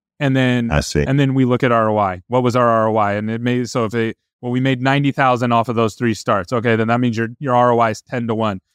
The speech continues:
Speaker 1: Is that kinda how you look at it, or do you kinda track it in a different way?
Speaker 2: Actually, I do look at it a little differently, but actually similar. So you said a lot of things in between, um,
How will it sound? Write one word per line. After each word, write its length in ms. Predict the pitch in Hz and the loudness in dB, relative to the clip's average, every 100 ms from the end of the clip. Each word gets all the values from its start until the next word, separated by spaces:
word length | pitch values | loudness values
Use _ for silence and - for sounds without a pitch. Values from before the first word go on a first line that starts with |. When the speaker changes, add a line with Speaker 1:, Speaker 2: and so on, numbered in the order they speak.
| _ | _
Speaker 1:
Is 80 | 131 | -4
that 140 | 143 | -2
kinda 180 | - 156 | 0 0
how 100 | 147 | 0
you 140 | 151 143 | 0 0
look 160 | 151 | 0
at 100 | 175 | 2
it, 120 | 175 | 2
or 120 | 170 143 | 2 0
do 80 | |
you 160 | 131 131 | 0 -2
kinda 320 | - 151 131 | 0 0 0
track 280 | 113 123 113 | 0 -2 0
it 60 | 113 | 0
in 120 | 110 | 2
a 60 | |
different 300 | 104 110 107 | 0 -2 -4
way? 100 | 95 87 _ _ _ _ _ _ _ _ _ _ | -6 -10 _ _ _ _ _ _ _ _ _ _
Speaker 2:
Actually, 600 | 120 120 - 131 117 117 - | -4 -2 0 4 4 4 0
I 140 | 113 113 | -2 0
do 260 | 95 127 | 2 2
look 260 | 120 117 - | 2 0 0
at 200 | 104 95 | 0 2
it 140 | 101 - - | -2 -6 -6
a 60 | 101 | 0
little 260 | 110 147 | 2 2
differently, 500 | 131 143 - 110 98 | 2 0 0 0 0
but 180 | 82 92 | 0 0
actually 440 | 98 - 113 98 | 0 -2 0 0
similar. 560 | 92 - 107 90 76 78 | 0 -2 0 0 -2 -4
So 440 | - 98 90 92 - | -2 0 0 0 -6
you 220 | - 92 104 | -4 0 0
said 220 | - 127 | 0 0
a 40 | |
lot 160 | 113 113 | 2 2
of 100 | 110 | 0
things 240 | 117 104 | 0 0
in 140 | 110 95 | 2 0
between, 560 | 87 - 113 120 147 - _ _ 87 | -2 0 2 4 4 0 _ _ -2
um, 520 | 87 87 87 90 | 0 2 2 0